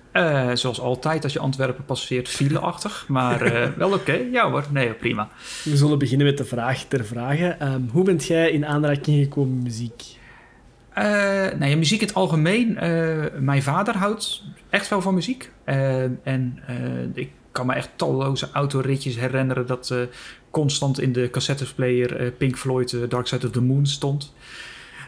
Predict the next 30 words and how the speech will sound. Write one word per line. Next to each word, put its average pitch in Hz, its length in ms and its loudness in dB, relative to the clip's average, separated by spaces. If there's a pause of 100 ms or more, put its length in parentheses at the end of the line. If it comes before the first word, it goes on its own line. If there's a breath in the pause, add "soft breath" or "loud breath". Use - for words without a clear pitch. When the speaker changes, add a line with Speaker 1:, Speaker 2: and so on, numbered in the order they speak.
(100)
Speaker 1:
Eh, 127 540 4
maar 135 200 6
als 147 100 4
ik - 60 -2
dan 156 100 0
echt 147 160 0
ga 139 200 4
van 139 140 4
de 135 60 6
muziek 139 360 0
die 127 140 2
bij 120 200 0
mij 117 600 0
is 202 160 -2
gekomen, 170 760 0
eh, 135 240 0
is 139 180 -2
dat - 120 -6
ook 147 80 -8
op 143 80 -10
een 139 60 2
gegeven 143 200 4
moment, 131 480 -2
eh, 117 80 -12 (800)
een, 135 300 -10
een, 143 160 -6
een 143 140 4
vriend, 143 300 4
een, 135 180 2
een, 135 220 0